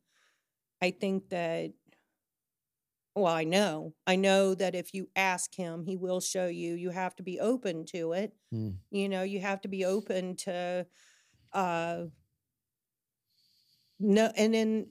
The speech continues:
Speaker 1: you know, knowing what the truth is. And
Speaker 2: Yeah.
Speaker 1: that, that is a prayer in its own right, is just knowing what is the truth,
Speaker 2: Mm.
Speaker 1: you know, because sometimes you can think something's the truth,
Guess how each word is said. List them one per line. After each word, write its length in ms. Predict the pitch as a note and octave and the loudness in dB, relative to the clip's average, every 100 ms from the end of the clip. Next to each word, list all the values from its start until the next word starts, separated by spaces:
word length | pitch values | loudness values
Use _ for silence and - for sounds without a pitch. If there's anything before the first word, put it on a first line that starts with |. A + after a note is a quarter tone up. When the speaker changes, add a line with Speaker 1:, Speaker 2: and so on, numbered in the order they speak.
| - | -2
Speaker 1:
you 140 | G3+ G#3+ | 2 2
know, 120 | F#3 | 2
knowing 460 | F#3 F#3+ G3 F#3+ F3+ | 4 4 4 2 0
what 180 | F3+ | -2
the 60 | - | -4
truth 440 | - F#3+ F#3 F#3 | -6 -2 -2 -4
is. 460 | - - E3+ - - - | -6 -4 -6 -8 -10 -4
And 140 | E3+ F#3 | 0 2
Speaker 2:
Yeah. 240 | F#3 F#3+ | 2 2
Speaker 1:
that, 140 | E3+ E3+ | -2 2
that 240 | F#3 G3+ | 4 4
is 140 | G3+ | 2
a 60 | F#3 | -4
prayer 400 | - F#3 F3+ E3+ | -6 -4 -2 -2
in 120 | E3+ | -4
its 200 | E3+ - | -6 -4
own 220 | F#3 F3+ | -4 -4
right, 340 | E3 D3+ E3 - | -6 -8 -8 -6
is 220 | F3 E3+ | -4 -4
just 220 | F#3 F#3 F3 | -4 -4 -2
knowing 460 | E3+ F3 F3 E3+ | 0 0 0 -2
what 160 | F3 F3+ | -2 0
is 200 | F#3 F3+ | 0 -2
the 120 | E3+ | -6
truth, 640 | - - G#3+ F#3+ D#3 - _ _ _ _ _ - | -8 -6 -2 0 -2 -10 _ _ _ _ _ -6
Speaker 2:
Mm. 200 | G2+ F#2 | -2 -2
Speaker 1:
you 140 | F#3 F3 | -2 -2
know, 300 | E3 E3+ E3 _ | -4 -6 -10 _
because 360 | G3 F#3+ G#3 F#3 | -4 -2 -2 -2
sometimes 560 | G#3 A#3+ B3 B3+ A#3 F#3+ | 0 0 -2 -2 -2 -4
you 100 | F#3+ | -6
can 200 | G3 F3 | -6 -6
think 280 | - G3+ - | -4 -4 -4
something's 540 | - F#3 - F3 - | -6 -8 -8 -10 -10
the 120 | E3+ | -12
truth, 380 | - - C4 | -12 -6 -6